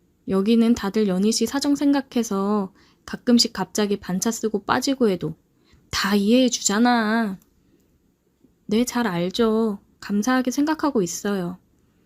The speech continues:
"그래, 연희 씨. 우리 앞으로 잘 지내보자고. 응?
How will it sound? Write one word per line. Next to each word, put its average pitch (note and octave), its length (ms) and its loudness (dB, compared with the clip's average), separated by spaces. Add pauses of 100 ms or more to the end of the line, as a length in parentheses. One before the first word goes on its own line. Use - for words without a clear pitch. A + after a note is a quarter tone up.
(520)
"그래, G#3+ 240 2
연희 F#3+ 240 0
씨. E3 520 -2 (540)
우리 G3+ 220 2
앞으로 G#3 400 0
잘 A3+ 240 -2
지내보자고. G#3 760 -4 (300)
응? D#4 200 2